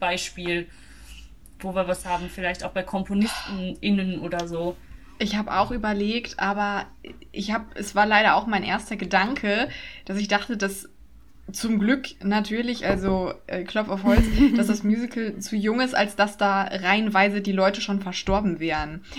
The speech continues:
Speaker 2: Also klar, es gibt, ne, die Handvoll und die ganzen Leute, die die Dinger in den vierzigern geschrieben haben, ne, Rodgers und Hammerstein und Gershwin und so weiter, natürlich sind die alle unter der Erde, aber da ist es nicht,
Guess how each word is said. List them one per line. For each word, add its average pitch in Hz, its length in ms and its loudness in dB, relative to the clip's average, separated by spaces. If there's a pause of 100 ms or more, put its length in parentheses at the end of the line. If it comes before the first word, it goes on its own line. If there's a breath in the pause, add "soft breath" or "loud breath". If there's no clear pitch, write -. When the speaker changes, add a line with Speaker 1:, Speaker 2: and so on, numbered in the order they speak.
Speaker 2:
Also 196 160 -2
klar, 202 260 2
es 208 80 -8
gibt, 208 260 -4
ne, 196 200 2
die 196 200 -2
Handvoll 196 380 0
und 185 140 -2
die 190 40 -8
ganzen 196 300 -4
Leute, 196 280 -2
die 196 140 -6
die 190 120 -6
Dinger 190 240 0
in 190 80 0
den 190 100 2
vierzigern 190 540 -2
geschrieben 175 440 -6
haben, 165 280 -4
ne, 185 180 -6 (340 loud breath)
Rodgers 190 260 0
und 185 120 -4
Hammerstein 180 500 -2
und 190 140 -4
Gershwin 185 340 0
und 185 60 -8
so 185 100 -12
weiter, 170 200 -4
natürlich 190 340 -6
sind 175 140 -8
die 170 100 -4
alle 165 140 -2
unter 175 180 -4
der 165 140 -4
Erde, 175 260 0 (480 loud breath)
aber 202 240 0
da 214 80 -6 (100)
ist 208 160 -4
es 202 220 -6
nicht, 202 380 -2